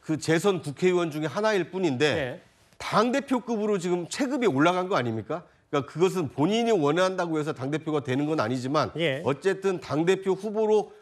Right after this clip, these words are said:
Speaker 1: 거론되는 것 자체로는 정치인에게는 뭐 과히 나쁘지 않은 뭐 그 기분 좋은 얘기다. 뭐 이렇게 볼 수 있을 것 같습니다.
Speaker 2: 난 자가 발전에 자자도 모르는 사람이라고 라디오 인터뷰에서 한 모양인데, 예.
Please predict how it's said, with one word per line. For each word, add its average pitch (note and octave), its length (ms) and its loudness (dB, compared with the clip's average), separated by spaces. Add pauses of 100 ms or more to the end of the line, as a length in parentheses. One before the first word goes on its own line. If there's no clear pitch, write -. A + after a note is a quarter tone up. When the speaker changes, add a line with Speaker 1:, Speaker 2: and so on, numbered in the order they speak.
(120)
Speaker 1:
거론되는 A#3+ 680 2
것 A3 140 0
자체로는 E3+ 680 0 (320)
정치인에게는 E3 800 -2 (200)
뭐 G#2+ 200 -10
과히 C#3 300 0
나쁘지 D#3 460 0
않은 D#3 320 2 (280)
뭐 A2 380 -2
그 G2+ 320 -6
기분 C3+ 320 0
좋은 B2+ 360 0
얘기다. A2 360 0
뭐 A#2+ 120 -4
이렇게 D#3 180 -4
볼 A#2 140 -6
수 C3+ 100 -12
있을 B2+ 120 -14
것 C#3 120 -10
같습니다. G2+ 260 -12
Speaker 2:
난 F#3 180 4
자가 F3 260 4
발전에 A3 420 0
자자도 B3 400 -2
모르는 A3 280 -2
사람이라고 F#3+ 460 -2
라디오 D#3 240 0
인터뷰에서 D3 380 -6
한 G3+ 160 -6
모양인데, C#3+ 680 -8
예. D#3 420 -4